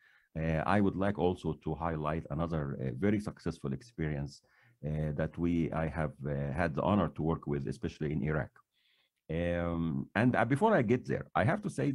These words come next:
that, uh, there is an appetite for transformative education worldwide. Uh, I think it's not difficult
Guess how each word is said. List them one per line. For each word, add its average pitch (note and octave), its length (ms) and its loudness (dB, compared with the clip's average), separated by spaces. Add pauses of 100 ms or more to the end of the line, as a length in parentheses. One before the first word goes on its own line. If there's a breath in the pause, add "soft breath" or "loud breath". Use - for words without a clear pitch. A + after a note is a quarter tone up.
that, G#2 260 0
uh, F2 260 4 (540)
there G2+ 240 4
is A3+ 180 4
an C#3+ 140 4
appetite F2+ 600 0 (320)
for F2+ 400 4
transformative E2 600 0
education C#2 720 -4
worldwide. F#2+ 580 2 (760)
Uh, G2 280 4
I A#2 140 2
think F3 300 0
it's - 440 -6
not A2+ 240 2 (340)
difficult - 340 -2